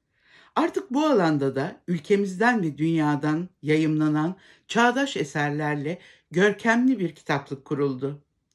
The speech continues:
Çağdaş edebiyat neden önemli? Çocuk yaşadığı dünyanın meselelerini, ülke gerçeklerini, kimlik sorunlarını, arayışlarını, çıkmazlarını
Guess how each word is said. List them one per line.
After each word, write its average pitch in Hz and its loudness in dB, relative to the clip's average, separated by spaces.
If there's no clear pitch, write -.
Çağdaş 403 6
edebiyat 208 2
neden 214 4
önemli? 131 -2
Çocuk 330 0
yaşadığı 226 4
dünyanın 190 0
meselelerini, 135 0
ülke 175 0
gerçeklerini, 131 -4
kimlik 233 4
sorunlarını, 127 -2
arayışlarını, 202 2
çıkmazlarını 180 0